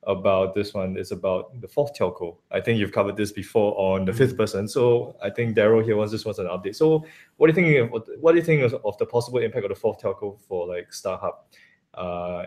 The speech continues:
Speaker 1: and what do you think of the recent partnership between StarHub and M one, if, if you have any views about it?
Speaker 2: Okay, the fourth telco is going to be a very big impact in, uh, for StarHub especially. Okay, and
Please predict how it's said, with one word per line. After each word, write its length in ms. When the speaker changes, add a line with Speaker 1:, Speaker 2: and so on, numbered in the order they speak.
Speaker 1:
and 200
what 80
do 60
you 100
think 140
of 160
the 140
recent 340
partnership 520
between 300
StarHub 400
and 80
M 140
one, 140
if, 180
if 160
you 120
have 80
any 120
views 280
about 240
it? 80
Speaker 2:
Okay, 380
the 200
fourth 280
telco 180
is 120
going 160
to 100
be 120
a 80
very 360
big 320
impact 500
in, 240
uh, 160
for 120
StarHub 480
especially. 600
Okay, 280
and 720